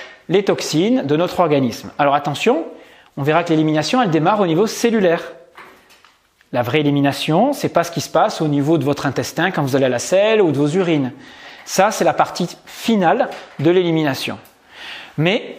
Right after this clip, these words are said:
il faut quand même de l'énergie pour que votre peau, vos poumons, votre rein, votre foie travaillent dans le sens de l'élimination. Et c'est en général la nuit que ça se fait le plus. Voilà. Nous, on va faire quoi ?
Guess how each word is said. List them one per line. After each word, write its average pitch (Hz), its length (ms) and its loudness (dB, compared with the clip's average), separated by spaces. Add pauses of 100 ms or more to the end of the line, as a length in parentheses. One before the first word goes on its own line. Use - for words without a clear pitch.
(120)
il 196 160 2
faut - 120 -6
quand 208 100 2
même 185 160 2
de 170 80 4
l'énergie 196 480 2
pour 277 180 -4
que 196 80 2
votre 151 280 -2
peau, 170 220 2
vos 185 120 0
poumons, 156 560 0
votre 165 320 -2
rein, 160 240 0
votre 165 180 -2
foie 151 480 2 (400)
travaillent 180 640 0 (380)
dans 202 200 2
le 214 80 2
sens 190 300 0
de 202 80 2
l'élimination. 151 760 -2 (360)
Et 147 80 0
c'est 170 100 0
en 151 80 4
général 143 400 2
la 156 80 2
nuit 175 180 2
que 196 60 -12
ça - 80 -4
se - 120 -10
fait 131 180 -4 (200)
le 135 100 0
plus. - 400 -4 (920)
Voilà. - 260 -8 (600)
Nous, 285 400 0 (520)
on 202 80 2
va 233 100 4
faire - 240 -2
quoi ? - 380 -2